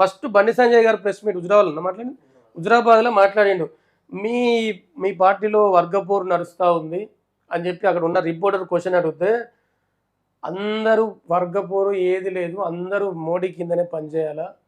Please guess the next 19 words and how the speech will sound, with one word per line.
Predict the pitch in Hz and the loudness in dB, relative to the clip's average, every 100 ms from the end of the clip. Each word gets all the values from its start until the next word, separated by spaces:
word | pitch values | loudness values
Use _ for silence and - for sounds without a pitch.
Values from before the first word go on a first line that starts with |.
| _ | _
జెండా | 147 175 208 | -6 0 2
కిందనే | 196 190 185 | 2 2 0
పనిచేయాలంటున్నారు." | 190 180 165 165 156 147 143 143 135 151 _ _ _ _ _ _ _ _ _ _ _ _ _ - | 0 -2 0 0 0 -4 -8 -10 -10 -12 _ _ _ _ _ _ _ _ _ _ _ _ _ -10
అసలు | 190 247 220 226 233 - | -6 -2 0 0 -2 -6
ఇక్కడ | 214 196 | -6 -4
స్థానిక | 202 190 180 214 208 | -2 2 2 2 0
సంబంధించిన | 196 190 196 190 170 196 | 0 2 0 -2 -4 -2
ఎమ్మెల్యేలకు | 151 170 196 202 175 143 160 214 _ - | 0 0 0 2 0 -2 -6 -12 _ -8
అనుచరులు, | 175 185 220 214 208 | -6 -4 -4 0 0
అభిమానులు | 165 175 185 185 175 | 0 0 -2 -2 -2
అంటూ | 156 151 | -4 -6
ఉండరా | 160 143 | -4 -6
అండి? | 135 175 _ _ _ _ _ _ _ _ _ _ _ _ _ _ _ _ _ - | -8 -18 _ _ _ _ _ _ _ _ _ _ _ _ _ _ _ _ _ -4
"మా | 180 | 0
నాయకుని | 208 180 214 214 240 | 4 4 4 2 0
కోసం | 208 220 240 196 180 | 2 0 0 -2 2
పనిచేస్తాం, | 180 202 214 208 220 202 | 2 2 0 0 -2 0
మా | |
నాయకుని | 180 180 202 214 | 2 2 0 -2